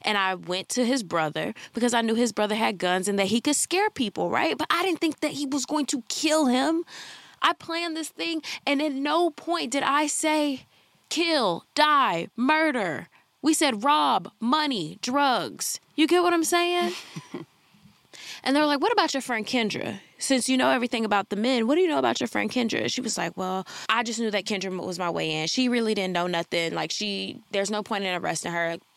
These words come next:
because she had nothing to do with this. She's not related to this. She just is my homegirl, and I, I needed a girlfriend with me while I was out." Do not call me for that, okay?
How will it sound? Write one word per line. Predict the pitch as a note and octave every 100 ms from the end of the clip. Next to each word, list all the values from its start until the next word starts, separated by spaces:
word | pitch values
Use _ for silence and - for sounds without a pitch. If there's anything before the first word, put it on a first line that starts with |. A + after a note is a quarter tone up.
| -
because | F3+ F3+ E3+ E3+
she | - G3+ F#3+ F#3+ -
had | F#3+ G3
nothing | G3 G3
to | F#3+
do | F3+ F3+
with | F3+
this. | - E3+ E3+ F3
She's | - G3
not | F#3+ F3+
related | F3+ E3+ E3+ E3
to | F3
this. | E3+ D#3+ E3
She | - - F3+
just | F#3+ F#3 - - - _ _ _ -
is | G3+
my | G#3 A3
homegirl, | A3+ D4+ C#4 F#3 E3+
and | E3+
I, | F3+ - -
I | - E2 F3 A#3
needed | A3+ B3 B3+ A3+
a | - A3
girlfriend | F#3+ E3+ A#3 B3+ A#3 A3+
with | A3+ A#3+
me | A#3+
while | A#3+ A3
I | A3
was | A3
out." | F#3+ C3 - _ - _ _ -
Do | D#3
not | E3 F#3+
call | - G3
me | F#3 F3
for | -
that, | - C#3 - - -
okay? | - F#3+ F#3+